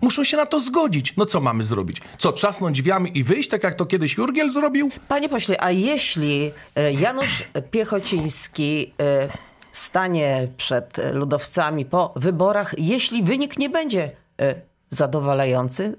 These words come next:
Speaker 2: to co wtedy z nim będzie? Zostanie odwołany?
Speaker 1: Nie wiem, co, e, oznacza według pani wynik niezadowalający.
Speaker 2: Niezadowalający to jest przede wszystkim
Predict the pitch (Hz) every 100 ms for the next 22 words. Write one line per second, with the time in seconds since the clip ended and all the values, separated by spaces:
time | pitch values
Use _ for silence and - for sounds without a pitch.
0 | - 202 139 123 139 135 131 156 147 143
1 | 127 123 - 139 170 175 175 180 156 156
2 | 165 147 139 208 392 127 131 135 135 135
3 | 131 - 123 131 131 117 127 131 123 120
4 | 123 - 117 131 123 139 147 185 233 131
5 | 113 101 98 95 92 269 285 277 254 254
6 | 233 254 311 311 247 247 233 214 - 226
7 | 220 220 220 - 208